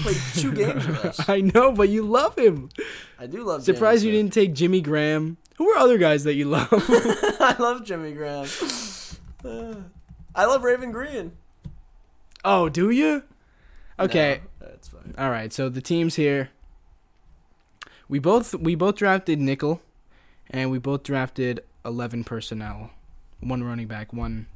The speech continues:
Speaker 2: tight end. Well, actually, with our, with our f-, wild card draft picks.
Speaker 1: He's on the bench though. Our main
Speaker 2: Yeah,
Speaker 1: ro-, our
Speaker 2: yeah.
Speaker 1: main roster.
Speaker 2: Our main roster is one running back, one tight end. Okay, so here's my team.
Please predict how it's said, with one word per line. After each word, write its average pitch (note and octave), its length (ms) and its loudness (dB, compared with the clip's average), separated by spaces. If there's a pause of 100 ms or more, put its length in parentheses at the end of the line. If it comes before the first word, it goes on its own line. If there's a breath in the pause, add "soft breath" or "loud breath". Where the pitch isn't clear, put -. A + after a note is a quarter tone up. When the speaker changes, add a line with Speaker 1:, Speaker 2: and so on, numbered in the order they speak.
Speaker 2:
tight G#2 200 -8
end. G#2+ 300 -10
Well, B2+ 100 -6
actually, B2+ 480 -4 (560 soft breath)
with D3 220 -2
our, A#2+ 220 -2
with C#3 200 -6
our A#2+ 100 -4
f-, - 240 -14
wild B2+ 420 -4
card A2+ 280 -8 (180)
draft A#2+ 300 -8
picks. G3+ 140 -8
Speaker 1:
He's F#3 80 0
on D#3 100 -2
the A2 100 -10
bench G2 220 -14
though. G2 160 -10
Our C3 140 -4
main C3 160 -6
Speaker 2:
Yeah, A#2+ 120 -8
Speaker 1:
ro-, A2+ 220 -8
our A2+ 80 -10
Speaker 2:
yeah. A2 100 -12
Speaker 1:
main G#2 100 -12
roster. F#2 440 -14
Speaker 2:
Our D3 140 0
main G#3+ 180 4
roster D#3 460 0
is A#2+ 200 -4 (120)
one B2+ 160 -6
running A2 240 -10
back, G2+ 200 -12
one G2+ 140 -14
tight G2 180 -14
end. G2 160 -14
Okay, A#2 280 -10
so A#2 300 -8 (360 loud breath)
here's G#3+ 220 2
my F3+ 180 4
team. C#3 380 -2